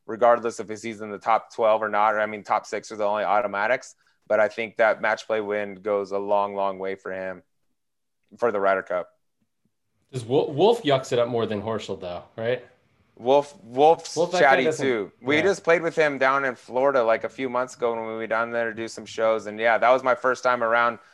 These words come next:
Speaker 1: Matt Wolf, too, at that time. And, like, it took about five minutes on the driving <laughs> range leading up to understand, like, this dude likes to talk. And, I mean, we talked the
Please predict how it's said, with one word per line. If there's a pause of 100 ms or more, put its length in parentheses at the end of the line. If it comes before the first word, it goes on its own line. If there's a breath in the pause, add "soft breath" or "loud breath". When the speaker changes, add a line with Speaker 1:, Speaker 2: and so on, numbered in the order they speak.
(220 soft breath)
Speaker 1:
Matt
Wolf,
too,
at
that
time.
And,
like,
it
took (360)
about
five
minutes
on
the
driving
<laughs>
range
leading
up
to
understand,
like,
this
dude
likes
to
talk.
And,
I
mean,
we
talked
the